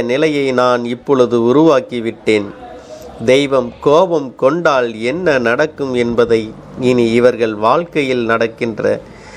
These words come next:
விஷயங்களை வைத்து நீ பார்த்து கொள்வாய். என் குழந்தையே, கெட்டவர்கள் விடுகின்ற சாபங்கள் எல்லாம் ஒரு நாளும் மற்றவர்களுக்கு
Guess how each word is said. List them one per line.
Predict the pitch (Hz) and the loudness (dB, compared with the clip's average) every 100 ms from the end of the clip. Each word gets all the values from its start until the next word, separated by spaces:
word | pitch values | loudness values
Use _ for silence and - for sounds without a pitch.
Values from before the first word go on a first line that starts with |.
| - - | -16 0
விஷயங்களை | 135 160 185 160 143 131 123 | 2 4 4 4 2 2 2
வைத்து | 117 127 127 - 113 110 - - | 2 -2 -2 -6 -6 -8 -14 -4
நீ | 117 110 - | -2 -2 0
பார்த்து | 117 123 - - | 0 0 -6 -10
கொள்வாய். | - 120 110 107 104 - - - - 117 | -4 -2 0 -2 -4 -14 -20 -18 -10 0
என் | 117 117 - | 0 0 0
குழந்தையே, | 123 131 135 127 117 120 - - - - - - | 2 2 0 -2 -2 -4 -10 -20 -20 -20 -20 -12
கெட்டவர்கள் | - 143 - 170 151 135 131 | -2 -2 0 0 0 -2 -4
விடுகின்ற | 123 139 143 139 120 113 | -2 -2 0 0 0 0
சாபங்கள் | 127 135 151 147 131 123 | 2 0 0 -2 -2 0
எல்லாம் | 123 123 117 113 120 - - - 113 | 0 0 0 -2 -8 -20 -20 -10 0
ஒரு | 110 135 | 2 4
நாளும் | 135 135 135 147 160 | 2 0 -2 -6 -6
மற்றவர்களுக்கு | 117 - 131 123 120 113 - | -6 -2 0 0 0 -2 -4